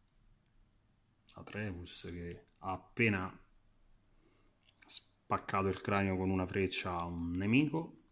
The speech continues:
Kratos che invece ha appena sgozzato con il Leviatano. Eh, non rende dal video, ma è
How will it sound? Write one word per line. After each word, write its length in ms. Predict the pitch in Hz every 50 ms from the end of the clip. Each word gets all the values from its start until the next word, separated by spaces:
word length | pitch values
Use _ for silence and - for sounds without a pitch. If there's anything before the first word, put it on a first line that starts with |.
| _ - - - - - -
Kratos 460 | - - 104 98 90 90 82 - -
che 80 | -
invece 320 | 95 87 92 95 90 - 90
ha 20 | 82
appena 280 | 80 - - 92 90
sgozzato 760 | 85 90 101 101 92 87 - - - 92 92 90 90 87 85
con 420 | 90 90 85 87 87 87 87 90 95
il 100 | - 90
Leviatano. 720 | 92 92 92 92 90 104 110 123 139 147 156 - - - - - - - _ - - - - - - - - - - - _ _ _ _ - - - - - - - - - - _ _ _ _ _ _ _ _ - - - - -
Eh, 180 | 101 98 98 95
non 160 | 98 98 98
rende 300 | 107 117 117 104 98 95
dal 160 | 95 95 92
video, 260 | 98 110 107 98 95
ma 280 | 92 90 90 90 90 90
è 380 | 87 87 85 82 82 82 82